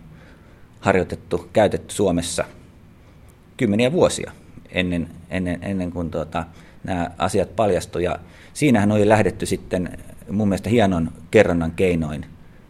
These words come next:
liikkeelle siitä, että mitä eri puolilla – Suomea erilaisissa, tota, hiihtokeskuksissa on tapahtunut. Ja, ja, ja, tuota, tää asia raportoitiin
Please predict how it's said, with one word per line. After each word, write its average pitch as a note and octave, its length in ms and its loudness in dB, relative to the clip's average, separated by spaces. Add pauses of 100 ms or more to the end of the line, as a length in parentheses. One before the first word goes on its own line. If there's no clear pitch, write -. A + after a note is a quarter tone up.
liikkeelle F#2 420 2
siitä, E2+ 440 0
että - 280 -8 (200)
mitä F2 220 -2
eri F#2 200 2
puolilla – E2 460 -2 (580)
Suomea E2+ 540 4
erilaisissa, F2 680 0 (220)
tota, D#2+ 380 -6 (840)
hiihtokeskuksissa F#2+ 920 -4 (380)
on F#2 280 -2
tapahtunut. F2+ 720 -4 (720)
Ja, E2+ 320 -2
ja, E2 260 -2
ja, D#2+ 100 -2
tuota, E2+ 440 -2 (1120)
tää G2 320 2 (880)
asia G#2+ 320 4
raportoitiin F#2+ 920 0